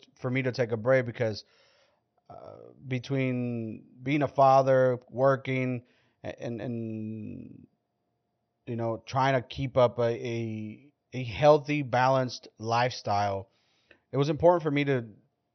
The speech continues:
realize that it's not always go, go, go, go. It's like, "Fuck, dude, fucking slow down. Life is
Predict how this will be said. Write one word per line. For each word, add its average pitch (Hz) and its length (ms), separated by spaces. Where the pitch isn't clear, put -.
realize 127 460
that 107 140
it's 131 160
not 151 220
always 135 380
go, 123 300
go, 120 280
go, 117 260
go. 104 380
It's 101 100
like, 120 220
"Fuck, 165 180
dude, 135 240
fucking 147 180
slow 143 220
down. 143 280
Life 131 220
is 139 100